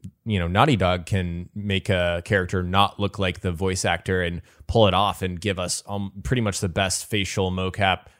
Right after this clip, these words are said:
performance we've ever seen, uh, I'm talking about The Last of Us Part Two across the board,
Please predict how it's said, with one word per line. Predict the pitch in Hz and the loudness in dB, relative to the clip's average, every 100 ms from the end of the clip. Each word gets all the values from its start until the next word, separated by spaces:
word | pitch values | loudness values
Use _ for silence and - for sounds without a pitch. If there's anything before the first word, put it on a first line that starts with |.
| _ | _
performance | - 92 98 92 | -6 -2 -2 0
we've | 110 107 - | 0 0 0
ever | 110 90 | -2 0
seen, | - 123 95 82 87 117 - | -2 0 0 -2 -6 -12 -10
uh, | 98 | -8
I'm | 92 95 90 | -6 -6 2
talking | 104 95 | 4 4
about | 90 78 - | 0 -6 -6
The | 98 | -2
Last | 92 95 | 0 -2
of | |
Us | 104 | -6
Part | - 95 - | -4 -4 -2
Two | 95 | -4
across | 85 101 87 - | 0 0 -2 -2
the | |
board, | 82 104 92 | 0 2 2